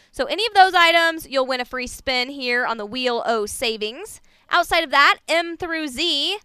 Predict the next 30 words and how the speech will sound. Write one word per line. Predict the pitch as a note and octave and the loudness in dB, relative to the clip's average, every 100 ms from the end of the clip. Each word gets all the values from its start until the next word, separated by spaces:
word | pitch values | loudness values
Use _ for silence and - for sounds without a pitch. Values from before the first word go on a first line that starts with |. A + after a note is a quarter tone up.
| _ _ _ | _ _ _
fifty | - F4+ - E4+ | -6 -6 -6 -4
percent | E4 D#4+ D4+ C#4 | -4 -4 -2 0
off | B3+ B3+ | 0 -2
the | C#4+ - | -4 2
already | C#4+ D4 C4+ C4 | 2 2 0 -2
low | B3 F4 C#4+ A#3 A#3 B3 | 2 4 4 2 0 -2
club | - A#3+ G#3 | -2 0 0
price. | G3 D#4 A3+ - - - _ _ _ | 2 2 2 0 -14 -20 _ _ _
So | - D4+ | -10 -8
it's | D#4 | -4
a | |
fabulous | - C#4+ D#4+ F#4 F#4 | 2 2 2 -2 -6
day | D#4 C#4+ | -4 -4
to | |
shop | - B3 A3+ | -2 -2 -2
and | A3 | -8
save. | - C#4 C4 C4 - _ _ | -4 -2 0 -2 -6 _ _
One | C4+ A4+ A4+ | 0 0 0
big | F#4+ F#4+ | -2 0
item | D4+ C#4+ C4 B3 | 4 4 4 2
I | A#3+ | 0
was | A#3 | -2
mentioning | A#3+ A#3 - G#3+ A3 | -6 -8 -8 -10 -8
is | A#3+ A#3 | -6 -4
in | A#3 | -6
Arizona. | - C4+ B3+ A#3 C#4 A3+ G#3+ - | -4 -2 0 0 -2 -2 -4 -6
It's | - | -10
the | A#3+ - | -12 0
Out | C4 G4 | 2 2
of | A#4 | 0